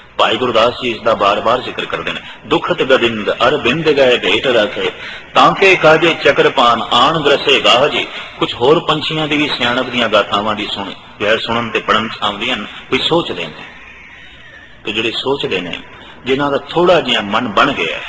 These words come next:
ਤੇ ਜਿਨ੍ਹਾਂ ਦਾ ਥੋੜ੍ਹਾ ਜਿਹਾ ਮਨ ਬਣ ਗਿਆ ਹੈ, ਉਹ ਦੁੱਖ ਸੁੱਖ ਬਹੁਤ ਮਹਿਸੂਸ ਕਰਦੇ ਨੇ। ਇਸ ਵਾਸਤੇ ਉਹਨਾਂ ਦਾ ਵੱਧ ਕਰਨਾ, ਉਹਨਾਂ ਦਾ ਮਾਰਨਾ,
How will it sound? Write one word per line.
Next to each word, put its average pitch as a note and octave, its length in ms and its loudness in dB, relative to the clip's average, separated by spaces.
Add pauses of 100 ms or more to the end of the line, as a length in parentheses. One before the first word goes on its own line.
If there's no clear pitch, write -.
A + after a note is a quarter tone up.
(580)
ਤੇ B2 80 -8
ਜਿਨ੍ਹਾਂ B2+ 280 -2
ਦਾ C3+ 100 2
ਥੋੜ੍ਹਾ F3+ 380 6
ਜਿਹਾ F3 240 2
ਮਨ D#3 220 4
ਬਣ C3+ 200 4
ਗਿਆ G2 220 2
ਹੈ, F#2+ 140 -4 (320)
ਉਹ B2 60 -2
ਦੁੱਖ B2 220 -2
ਸੁੱਖ C3 200 -6
ਬਹੁਤ C3 280 2
ਮਹਿਸੂਸ F2 380 -8
ਕਰਦੇ E2 300 -10
ਨੇ। - 60 -18 (800)
ਇਸ D3 200 -2
ਵਾਸਤੇ A#2 540 -2
ਉਹਨਾਂ B2+ 240 -4
ਦਾ A#2 120 0
ਵੱਧ C3 340 2
ਕਰਨਾ, G2 360 0
ਉਹਨਾਂ C3 380 -2
ਦਾ B2+ 120 2
ਮਾਰਨਾ, G#2+ 600 2